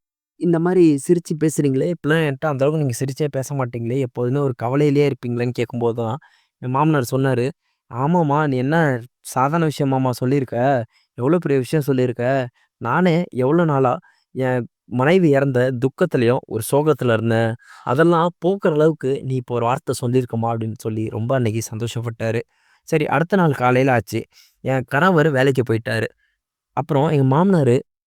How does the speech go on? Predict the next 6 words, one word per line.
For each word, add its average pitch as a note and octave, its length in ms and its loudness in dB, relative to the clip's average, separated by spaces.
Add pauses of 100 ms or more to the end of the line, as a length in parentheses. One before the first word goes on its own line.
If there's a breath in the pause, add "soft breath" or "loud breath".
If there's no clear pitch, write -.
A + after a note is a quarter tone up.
(160)
அவரோட D#3 340 4 (140)
இதுக்கு D3 340 0
கூப்பிட்டாரு, B2+ 420 -2
ரூமுக்கு C#3+ 320 2
கூப்பிட்டு, C3 340 0 (160)
"உட்காருமா, C3 440 0